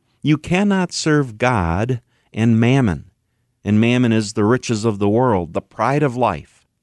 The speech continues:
You can't serve both. Verse twenty-five, "Therefore I say unto you, take no thought for your life, what you shall eat or what you shall drink,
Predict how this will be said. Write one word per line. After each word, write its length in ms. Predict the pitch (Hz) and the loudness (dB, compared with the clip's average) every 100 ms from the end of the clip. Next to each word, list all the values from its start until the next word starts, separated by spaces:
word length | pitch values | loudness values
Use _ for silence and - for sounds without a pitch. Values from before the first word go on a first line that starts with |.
| _ _ _ - | _ _ _ -12
You 100 | 104 | -8
can't 280 | - 208 - | -2 -4 -4
serve 440 | - 185 110 101 | -2 0 -2 -4
both. 400 | 107 87 - _ _ _ _ _ _ _ - | -6 -6 -8 _ _ _ _ _ _ _ -4
Verse 180 | 107 - | -4 -2
twenty-five, 680 | 120 113 - 135 101 - _ _ _ - | -4 -4 -2 -4 -4 -8 _ _ _ 0
"Therefore 400 | 160 170 170 143 | 0 2 2 2
I 80 | |
say 320 | 127 - 165 170 | 2 0 2 2
unto 260 | 123 - | 0 -2
you, 240 | 92 76 - _ _ _ _ | -4 -4 -8 _ _ _ _
take 340 | - 180 202 - | -4 -2 0 0
no 240 | 160 135 | 0 0
thought 560 | - - 156 127 101 - | -4 -4 0 2 0 -4
for 180 | - | -6
your 220 | 107 101 95 | -2 0 0
life, 560 | 113 107 69 - _ _ _ - | 0 -2 -4 -10 _ _ _ -6
what 180 | 117 131 | -4 -2
you 80 | 127 | -4
shall 340 | - 120 98 | 0 0 4
eat 320 | 117 131 123 | 4 4 0
or 100 | 90 | 0
what 220 | 92 104 | 0 0
you 60 | 107 | -4
shall 240 | - 90 | -8 -6
drink, 500 | 80 143 147 139 - | -2 0 2 0 -6